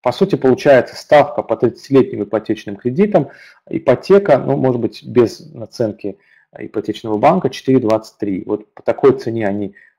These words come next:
размещаются, я так понимаю, не уверен, конечно, да, не ловите на, на слове. Я так понимаю,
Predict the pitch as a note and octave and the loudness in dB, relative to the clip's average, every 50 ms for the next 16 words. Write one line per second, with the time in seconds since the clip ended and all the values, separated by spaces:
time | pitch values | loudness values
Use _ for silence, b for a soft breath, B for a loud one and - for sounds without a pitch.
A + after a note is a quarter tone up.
0 | _ _ _ - - - A#2 A2+ A2+ A#2 - - C3 A#2+ G#2+ G2 F#2+ - - - | _ _ _ -14 -10 -6 -4 -2 -2 -2 0 2 2 4 4 2 0 -2 -10 -10
1 | - A#2+ A#2 A2 - G#2 - - - G#2+ G#2 G#2 A2 C3 C#3 C3 A2 G2+ G2+ G#2 | -4 0 0 0 0 -2 -6 -8 -10 -10 -8 -4 -2 -2 -2 -2 -2 -4 -4 -4
2 | G#2+ G#2 G#2 G2+ F#2 F#2 - _ F#2+ F#2 F#2 F2+ - - - - _ - G2 G2+ | -2 0 0 -2 -2 -4 -8 _ -20 -20 -18 -20 -20 -20 -20 -20 _ -14 -14 -14
3 | G#2 G2+ G2+ G2+ G2+ _ _ G2+ G2+ G2+ G2 G2+ G2 G2 G2 F#2+ b b b b | -14 -16 _ _ _ _ _ _ _ _ _ _ -16 -16 -16 -16 b b b b
4 | b b b _ _ _ - A2+ G#2+ G2+ G#2 A2 G#2+ G#2+ - G#2 G2+ G2 G2 G2 | b b b _ _ _ -4 -2 0 2 2 2 0 0 -6 -10 -8 -6 -6 -6
5 | G2 - G#2+ G#2 G2 - - D3+ F3+ G3 F3 C#3 - - - _ B2+ C3 B2+ B2 | -6 -6 -6 -8 -8 -2 0 2 2 4 2 2 0 -4 -4 _ 4 4 4 2
6 | - A2 - _ - A2 G#2+ A2 A2 A2 G#2+ G#2+ G2+ G2 F#2+ - | 0 -4 -6 _ -8 -6 -6 -6 -4 -2 -2 -2 0 -2 -4 -6